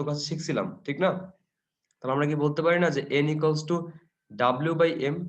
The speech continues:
তা আমরা এখানে N এর জায়গায় কি লিখলাম? W by M লিখলাম, ঠিক আছে? এরপর সব কোশ্চেনেই দেখবা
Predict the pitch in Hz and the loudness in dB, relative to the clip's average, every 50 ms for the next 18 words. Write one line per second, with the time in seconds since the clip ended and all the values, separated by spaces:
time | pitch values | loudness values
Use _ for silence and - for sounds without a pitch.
0 | - - _ _ _ - - 117 120 127 131 127 139 151 143 135 135 135 135 151 | -12 -16 _ _ _ -6 -2 -2 0 0 0 0 0 0 0 0 -2 -2 -2 -2
1 | 151 147 156 151 156 156 156 175 202 208 156 123 120 117 117 127 135 139 147 143 | -4 -4 -4 -4 -4 -2 0 -2 -2 -2 0 2 2 2 2 2 0 0 0 0
2 | 127 135 123 117 107 107 104 - 98 95 95 - 135 156 175 175 175 147 104 - | 2 0 -2 -2 -4 -6 -6 -8 -10 -10 -8 -6 -2 -2 -2 0 0 -2 -4 -4
3 | - _ _ _ _ _ _ - - 160 185 180 180 156 147 156 156 - - - | -8 _ _ _ _ _ _ -2 0 2 2 2 2 2 2 2 2 -2 -10 -12
4 | - - 156 170 175 175 - - 190 180 180 - - 190 185 175 151 151 131 - | -8 -2 0 0 0 0 -2 -2 -2 -2 -2 -2 -2 0 0 2 0 0 0 0
5 | 131 | 0